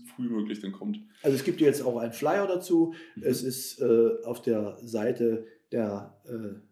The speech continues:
Speaker 2: nasa, des Landes, bei uns auf der Seite.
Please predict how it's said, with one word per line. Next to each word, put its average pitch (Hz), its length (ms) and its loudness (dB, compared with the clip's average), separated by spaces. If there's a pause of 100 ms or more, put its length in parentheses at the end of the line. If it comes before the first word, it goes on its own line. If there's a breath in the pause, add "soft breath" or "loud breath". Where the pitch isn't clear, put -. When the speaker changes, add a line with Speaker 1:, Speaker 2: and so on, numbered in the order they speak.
(120)
Speaker 2:
nasa, 147 640 0
des 107 140 -10
Landes, 147 560 0 (300 soft breath)
bei 123 80 2
uns 175 160 0
auf 151 80 -4
der 139 100 -2
Seite. 123 400 0